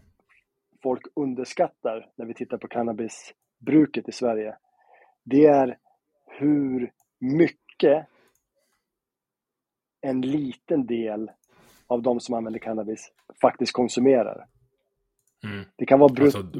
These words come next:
Speaker 1: brutala
Speaker 2: dagligrökarna.
Speaker 1: mängder. Exakt. Det, det, det kan vara, och det var du inne på med Björn Jonsson också, eh, i det avsnittet,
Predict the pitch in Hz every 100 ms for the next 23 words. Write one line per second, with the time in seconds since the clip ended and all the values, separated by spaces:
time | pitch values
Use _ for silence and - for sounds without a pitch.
0 | 147 160 151 - 196 170 123 117 107 98
1 | 107 104 110 110 104 - 87 85 139 -
2 | - 147 110 - _ _ _ _ _ _
3 | _ _ - 139 - 156 160 143 147 151
4 | 151 131 131 127 123 120 123 131 - _
5 | _ - 135 160 165 160 143 131 131 120
6 | 131 127 147 156 143 127 107 101 113 104
7 | - 123 110 107 110 110 123 113 - 117
8 | 107 117 -